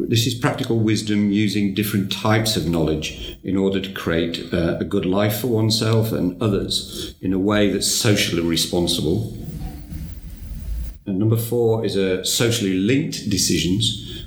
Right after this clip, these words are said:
which are ensuring that decisions and actions are socially responsible. Number five is a pluralist-, a pluralistic decision-making and action-taking.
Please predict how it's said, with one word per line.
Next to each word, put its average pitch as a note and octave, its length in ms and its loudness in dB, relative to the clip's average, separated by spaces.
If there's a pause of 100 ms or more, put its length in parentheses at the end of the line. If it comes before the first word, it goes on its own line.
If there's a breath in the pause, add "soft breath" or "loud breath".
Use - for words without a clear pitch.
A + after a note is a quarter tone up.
which - 180 -2
are G2 40 0
ensuring G#2+ 560 2
that F#2+ 160 -2
decisions A2 560 2
and G2 280 0
actions F2+ 460 2
are F2 80 2
socially F#2 500 2
responsible. F2 880 0 (1120 loud breath)
Number F#2+ 220 2
five A2 720 0
is F2+ 340 0
a - 80 -2
pluralist-, - 1040 0
a A2+ 60 2
pluralistic A2+ 760 2 (120)
decision-making F2 760 0
and F2 100 4
action-taking. E2 960 0